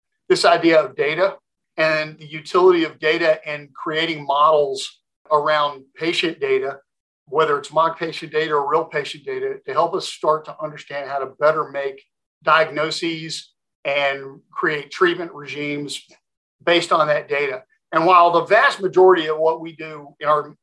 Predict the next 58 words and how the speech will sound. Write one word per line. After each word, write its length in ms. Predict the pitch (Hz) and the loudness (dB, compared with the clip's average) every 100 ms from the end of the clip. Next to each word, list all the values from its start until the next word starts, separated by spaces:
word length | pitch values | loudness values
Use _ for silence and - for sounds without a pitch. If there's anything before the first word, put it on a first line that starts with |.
| - | -18
simulation 640 | - 170 143 156 165 - | -6 -6 -2 -2 -4 -10
centers 280 | 156 139 123 | -12 -12 -10
now 180 | 160 147 | -4 -4
is 120 | 131 | -6
train 280 | - 160 156 | -6 -6 -6
and 120 | 139 | -10
educate 460 | 135 139 170 170 170 | -12 -10 -6 -6 -4
people, 440 | 190 196 190 190 _ _ _ | -6 -2 -2 -4 _ _ _
we're 140 | 175 190 | -2 0
talking 400 | 202 214 214 160 | 2 2 2 0
about 400 | 156 151 143 - - | 2 4 4 0 -8
needing 480 | 156 202 202 160 147 | -2 0 0 -4 -6
a 120 | 139 | -6
place 460 | - - 175 160 175 | -6 -2 -2 -2 -2
where 320 | 156 147 135 _ - | -2 -2 -6 _ -20
the 60 | |
training 440 | - - 175 170 165 | -10 -4 -2 0 0
and 100 | 151 | -2
education 580 | 156 - - 160 - 143 | -4 -6 -10 -8 -10 -6
around 260 | 139 143 127 | -6 -6 -12
the 80 | 127 | -14
use 260 | 151 185 - | -8 -6 -6
of 180 | 185 170 | -6 0
that 240 | 180 - | -2 -2
data 360 | 170 175 190 190 _ _ _ - | -4 -2 -2 -6 _ _ _ -8
needs 180 | 180 | -8
to 120 | - 175 | 0 -2
exist, 520 | 139 151 190 - _ _ _ _ | 0 -2 -4 -4 _ _ _ _
because 100 | - | -12
you 120 | 165 | -12
can't 400 | - 185 185 185 | -4 0 2 0
just 260 | 185 165 147 | -4 -6 -6
wait 400 | 156 160 160 _ | -4 -4 -6 _
until 280 | 160 156 175 | -12 -6 -4
you 160 | 170 147 | -4 -4
get 200 | 156 156 | -4 -4
into 160 | 151 | -4
residency 680 | 139 147 156 151 139 - 143 | -2 -2 -2 -8 -14 -18 -18
when 220 | 131 139 139 | -14 -14 -6
you're 160 | 143 | 2
already 280 | 147 147 156 | 4 4 0
drinking 300 | 143 139 139 | -8 -18 -20
from 160 | - 135 | -20 -18
a 60 | 123 | -2
fire 240 | 143 151 | 2 2
hose. 260 | 135 131 127 | 0 -6 -10
And 100 | 127 | -8
now 120 | 147 | -6
you 180 | 143 139 | -4 -2
also 280 | 160 - 143 | -2 -4 -14
have 100 | 135 | -16
to 100 | 135 | -16
understand 400 | 147 135 151 139 | -16 -16 -16 -8
how 120 | 139 | -6
to 120 | 135 | -6
deal 180 | 123 151 | -4 -4
with 140 | 143 - | -4 -8
this 380 | 123 - - | -10 -10 -12